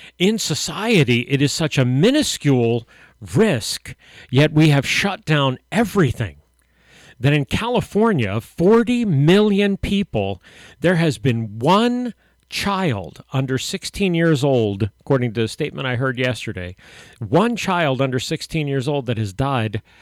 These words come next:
of covid, and that child had other difficulties. One out of forty million,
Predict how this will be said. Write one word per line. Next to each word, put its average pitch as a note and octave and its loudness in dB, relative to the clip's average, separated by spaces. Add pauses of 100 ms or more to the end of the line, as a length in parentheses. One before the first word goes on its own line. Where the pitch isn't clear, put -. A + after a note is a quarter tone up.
(280)
of C3 2
covid, A2 0 (100)
and A#2+ -2
that F#3 -2
child B2+ -2
had C3 -4 (340)
other D3 2
difficulties. - -4 (840)
One G3 2
out E3 2
of C#3+ 4
forty A3 4
million, E3 4